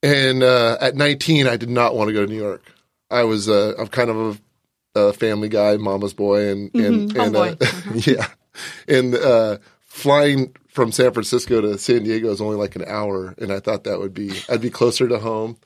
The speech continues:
Speaker 1: West
Speaker 2: Mm.
Speaker 1: Coast roots.
Speaker 3: Mama's
Speaker 2: I know.
Speaker 3: boy.
Speaker 1: So I told my
Speaker 2: <laughs> You're
Speaker 1: mom,
Speaker 2: home.
Speaker 1: I talked my mom, I said, "Hey, Mom, I wanna go to culinary school," and she's like,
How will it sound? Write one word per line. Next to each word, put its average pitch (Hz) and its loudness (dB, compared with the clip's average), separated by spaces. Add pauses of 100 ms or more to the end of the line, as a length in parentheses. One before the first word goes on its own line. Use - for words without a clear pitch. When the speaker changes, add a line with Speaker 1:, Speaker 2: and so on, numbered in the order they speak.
(320)
Speaker 1:
West 220 0
Speaker 2:
Mm. 214 -2
Speaker 1:
Coast 147 2
roots. 131 2
Speaker 3:
Mama's 330 4
Speaker 2:
I 254 4
know. 226 4
Speaker 3:
boy. 339 0
Speaker 1:
So 135 4
I 127 4
told 147 2
my 139 4
Speaker 2:
<laughs> 135 0
You're 127 4
Speaker 1:
mom, 175 4
Speaker 2:
home. 170 -6
Speaker 1:
I 135 2
talked 139 0
my 139 0
mom, 143 0
I 120 0
said, 117 -4
"Hey, 135 0
Mom, 131 -4
I 117 -2
wanna 123 0
go 117 -2
to 107 -12
culinary 127 -2
school," 104 -4
and 98 -8
she's 107 -8
like, 101 -6